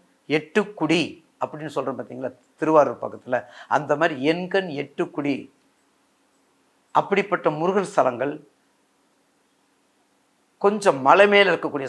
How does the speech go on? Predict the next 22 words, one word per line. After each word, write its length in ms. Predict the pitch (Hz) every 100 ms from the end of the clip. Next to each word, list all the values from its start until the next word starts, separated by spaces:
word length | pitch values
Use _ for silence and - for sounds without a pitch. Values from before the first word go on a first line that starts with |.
| -
ஸ்தலங்கள், 580 | 131 127 135 165 - - _ _ _ _ _ _ _ _ _ _ _ _ _ _ -
அப்படியெல்லாம் 560 | 165 - 170 160 214
நீங்க 220 | 233 165 147
போய் 260 | 147 151
வழிபாடு 460 | 127 135 160 151 135
பண்ணீங்கன்னா 480 | 127 120 120 120 117
நிச்சயமாக 720 | 127 131 - 156 139 135 160
கடல், 460 | - 180 214 220 147 -
அதாவது 380 | 143 139 165 170
கடல், 320 | 160 185 175
கடல் 260 | 143 151
சார்ந்த 320 | 151 135 123 120
பழக்கம். 520 | - 113 - 156 156 _ _ _ _ _ -
அதை 300 | 139 175 185
விட 200 | 202 262
இன்னும் 360 | 208 214 214
ஒரு 180 | 180 156
சிறப்பு 380 | - 160 165 156
என்னன்னா, 480 | 127 127 123 123 - _ _
திருச்செந்தூர், 840 | 185 190 185 196 180 208 226 - -
திருப்பரங்குன்றம், 920 | 190 202 202 180 165 156 160 196 214
திருப்பூர், 580 | - 214 - 185 131 -